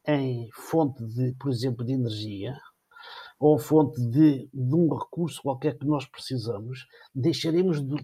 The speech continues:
ter necessidade de o seques-, de sequestrar geologicamente e vamos ter a necessidade é de o transformar para que ele dê uma outra, um outro upgrade à, à, à, à, ao problema.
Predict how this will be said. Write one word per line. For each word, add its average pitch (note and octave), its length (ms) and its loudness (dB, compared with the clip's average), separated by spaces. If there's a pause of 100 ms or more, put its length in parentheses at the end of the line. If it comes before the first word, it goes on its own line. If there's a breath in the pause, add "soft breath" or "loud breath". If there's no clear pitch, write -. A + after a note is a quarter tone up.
ter D#3 160 2
necessidade D#3+ 480 0
de D#3+ 100 2
o F#3+ 60 4
seques-, E3 640 -8
de C3+ 360 -8
sequestrar C#3 680 0
geologicamente C3 920 0
e D#3 40 2
vamos D#3+ 220 2
ter D#3 340 0
a D3+ 60 0
necessidade D#3 400 2
é E3+ 80 6
de D#3 100 2
o E3+ 60 2
transformar D3+ 880 2 (600 soft breath)
para E3+ 100 2
que E3 160 0
ele E3 140 4
dê E3 400 4 (340 soft breath)
uma F#3+ 240 6
outra, F#3 720 6
um E3+ 240 0
outro E3+ 320 0
upgrade D3+ 760 2
à, D3+ 80 0
à, C3+ 1300 0
à, B2 560 -2
à, - 80 -4
ao - 420 0
problema. D3 500 6